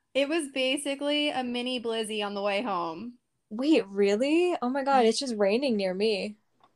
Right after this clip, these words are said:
Speaker 1: No, and you know how I am with my night driving.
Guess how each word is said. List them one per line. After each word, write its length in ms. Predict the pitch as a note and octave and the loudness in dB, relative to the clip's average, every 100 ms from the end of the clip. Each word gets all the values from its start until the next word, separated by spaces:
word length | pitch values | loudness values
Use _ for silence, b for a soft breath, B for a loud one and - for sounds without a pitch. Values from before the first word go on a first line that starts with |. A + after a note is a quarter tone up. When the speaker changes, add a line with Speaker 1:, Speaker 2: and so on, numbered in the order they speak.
| _ _ | _ _
Speaker 1:
No, 580 | A#3 B3 C#4 C#4 B3 G#3 | 0 6 8 8 6 4
and 300 | A3+ C4 B3 - b b b - | 2 0 -4 -10 b b b 0
you 160 | C#4 | 2
know 140 | D#4 E4+ | 4 2
how 220 | F4+ E4+ | 2 4
I 100 | C#4+ | 2
am 260 | A#3 A#3+ A#3+ | 2 -2 -4
with 160 | A#3+ | -4
my 120 | A3+ G#3+ | -4 -2
night 260 | G#3 G#3 | -2 -2
driving. 680 | G#3 F#3+ F#3 F#3 F#3+ G3 F#3+ | -2 -2 -2 -2 -4 -6 -10